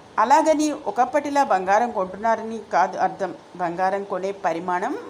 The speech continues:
పది శాతం తగ్గినా సరే విలువ పరంగా అమ్మకాలు పెరుగుతున్నాయి. ఉదాహరణకు ఓ షాపు రోజుకి కిలో బంగారం అమ్మితే ఇప్పుడు అరకిలోనే అమ్మగలుగుతున్నారు. కానీ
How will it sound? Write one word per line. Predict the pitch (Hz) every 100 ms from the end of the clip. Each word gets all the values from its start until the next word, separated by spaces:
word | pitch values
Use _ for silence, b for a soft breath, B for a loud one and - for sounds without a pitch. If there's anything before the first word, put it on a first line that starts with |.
| - -
పది | 185 254
శాతం | 285 247 247 240
తగ్గినా | 165 151 196 214
సరే | 226 190 175 - B B B -
విలువ | 208 277 320
పరంగా | 320 269 254 240
అమ్మకాలు | 240 180 185 185 208 202
పెరుగుతున్నాయి. | 185 175 190 190 180 165 - 294
ఉదాహరణకు | 262 320 339 330 311
ఓ | 285
షాపు | 277 262 240 269
రోజుకి | 262 262 269 277
కిలో | 240 247
బంగారం | 277 277 277 277 -
అమ్మితే | 208 214 226
ఇప్పుడు | 220 220 214 220
అరకిలోనే | 180 175 214 214 214
అమ్మగలుగుతున్నారు. | 220 180 190 185 185 190 190 180 175 - B B - -
కానీ | 175 202 339